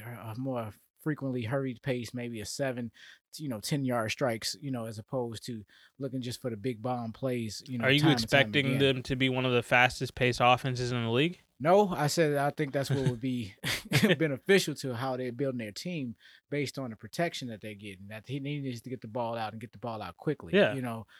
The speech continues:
Speaker 1: as
Speaker 2: 'Cause I
Speaker 1: opposed
Speaker 2: don't
Speaker 1: to
Speaker 2: think Zach Taylor has the, 'cause if,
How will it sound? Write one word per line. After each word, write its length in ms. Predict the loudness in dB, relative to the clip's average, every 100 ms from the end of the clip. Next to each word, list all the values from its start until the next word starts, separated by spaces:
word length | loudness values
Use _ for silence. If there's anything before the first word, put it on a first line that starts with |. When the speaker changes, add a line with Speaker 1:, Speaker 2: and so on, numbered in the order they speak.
| -16 -8
Speaker 1:
as 180 | -8
Speaker 2:
'Cause 240 | -2 4 8
I 60 | 10
Speaker 1:
opposed 60 |
Speaker 2:
don't 120 | 8
Speaker 1:
to 60 | 6
Speaker 2:
think 160 | 4 6
Zach 260 | 4 4
Taylor 460 | 0 4 6 8 6
has 420 | 8 6 6 2
the, 160 | -2 0
'cause 200 | 0 -2 -4 -16 0
if, 240 | 2 2